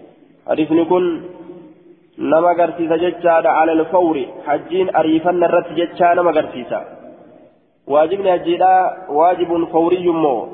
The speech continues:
akkamii jecha irratti wal dhaban waajiba dafee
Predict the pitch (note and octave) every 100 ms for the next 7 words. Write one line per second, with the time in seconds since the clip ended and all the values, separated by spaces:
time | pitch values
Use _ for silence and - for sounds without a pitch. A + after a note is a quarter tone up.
0 | - D3 F3+ F3 F3 F3 F3 F3 F3 F3
1 | D#3 E3 D#3+ A#2+ - - - - C3 C#3+
2 | C#3+ D3+ C#3+ - - - - - - -
3 | - E3 E3 F#3+